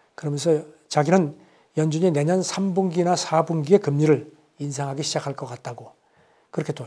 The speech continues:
얘기를 했습니다. 아무래도 연준 내에서도 인프레에 대한 그 조금 걱정이 커지는 모습입니다. 억만장자, 예, 헤지펀드 매니저죠.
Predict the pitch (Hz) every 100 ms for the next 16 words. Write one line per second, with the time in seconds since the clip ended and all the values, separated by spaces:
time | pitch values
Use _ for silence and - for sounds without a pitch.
0 | - 139 135 123 - 120 139 165 165 156
1 | 151 151 156 151 147 - 160 135 151 135
2 | 131 135 143 147 135 127 127 123 127 123
3 | 131 131 - 127 120 131 131 131 - _
4 | _ 147 - 160 156 175 214 185 147 127
5 | 117 110 104 - - _ _ _ _ _
6 | _ _ _ _ _ 233 - - 196 -
7 | _ _ _ _ 175 180 180 170 160 175
8 | 196 190 - 170 156 160 151 240 170 -
9 | 175 151 160 151 147 135 135 - 117